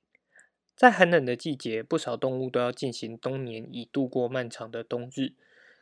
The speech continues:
根据C N N的报道，近日呢，位于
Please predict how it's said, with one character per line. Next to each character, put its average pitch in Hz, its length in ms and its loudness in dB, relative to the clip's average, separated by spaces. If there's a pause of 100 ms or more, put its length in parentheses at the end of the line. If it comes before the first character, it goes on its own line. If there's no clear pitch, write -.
根 196 160 2
据 208 180 0
C 180 300 -2
N 175 180 4
N 170 140 0
的 160 80 0
报 135 240 0
道， - 240 -4 (260)
近 226 240 -2
日 196 260 0
呢， 139 240 -2
位 156 180 4
于 123 340 -6